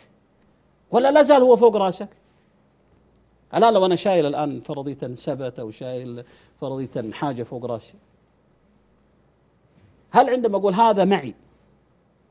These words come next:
أو عندما أشيل كيس أقول "هذا معي" وهو فوق كتفي، شوف، فوق كتفي،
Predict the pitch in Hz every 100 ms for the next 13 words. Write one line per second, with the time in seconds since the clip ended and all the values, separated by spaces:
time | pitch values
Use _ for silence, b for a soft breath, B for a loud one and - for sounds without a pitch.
0 | - 160 147 180 175 156 175 151 180 151
1 | 147 135 151 180 160 156 127 98 190 226
2 | 220 240 - 202 139 - _ _ _ _
3 | _ _ _ _ _ _ _ _ - 156
4 | - 214 208 185 156 120